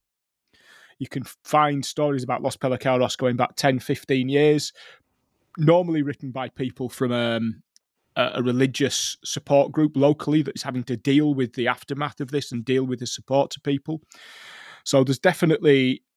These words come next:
easier and better ways to scare somebody than be flying through the air. But what I really love, and this, this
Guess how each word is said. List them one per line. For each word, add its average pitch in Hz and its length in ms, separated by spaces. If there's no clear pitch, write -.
easier 156 440
and 127 100
better 147 260
ways 131 240
to 131 100
scare 131 260
somebody 123 300
than 123 140
be 120 80
flying 127 380
through 123 280
the 123 160
air. 120 300
But 151 60
what 156 140
I 151 60
really 156 380
love, 127 180
and 127 140
this, - 180
this - 280